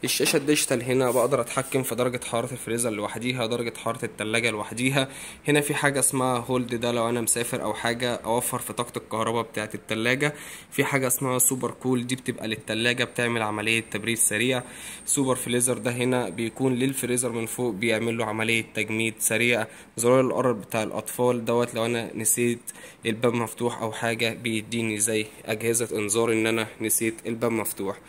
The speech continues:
كذلك نفس النظام هي دي اللي هي من غير شاشة ديجيتال، نفس الشكل ونفس كل حاجة. وفي منها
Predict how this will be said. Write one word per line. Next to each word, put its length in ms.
كذلك 380
نفس 260
النظام 380
هي 340
دي 80
اللي 180
هي 280
من 180
غير 280
شاشة 280
ديجيتال، 440
نفس 220
الشكل 420
ونفس 340
كل 280
حاجة. 380
وفي 260
منها 520